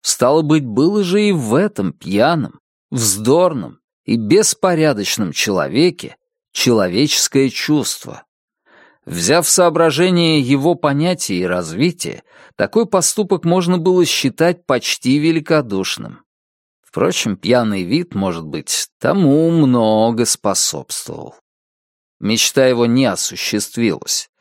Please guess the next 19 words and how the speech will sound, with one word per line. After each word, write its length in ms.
Он 220
не 100
женился, 680
хотя 300
уж 180
совершенно 720
было 320
решился, 720
когда 420
кончили 640
отделывать 720
его 240
квартиру. 800
Вместо 540
женитьбы 540
он 160
попал 400
под 300
суд, 500